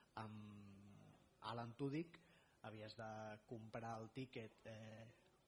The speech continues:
dies abans que et toqués, poder fer, haver de fer la cua, posar-te amb ell, no sé si eren uns vuitanta,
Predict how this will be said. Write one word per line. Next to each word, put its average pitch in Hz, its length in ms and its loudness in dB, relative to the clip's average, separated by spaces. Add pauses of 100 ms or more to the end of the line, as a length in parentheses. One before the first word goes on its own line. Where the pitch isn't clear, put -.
dies 131 420 4
abans 139 560 4 (500)
que 120 140 0
et - 100 -16
toqués, 135 540 2 (160)
poder 113 240 0
fer, 117 220 2
haver 113 240 2
de 117 80 2
fer 127 140 0
la 120 120 4
cua, 135 320 8 (420)
posar-te 117 380 2
amb 120 140 0
ell, 127 180 2
no 117 40 -2
sé 123 140 0
si 120 140 -2
eren 113 240 0
uns 110 180 -2
vuitanta, 113 540 2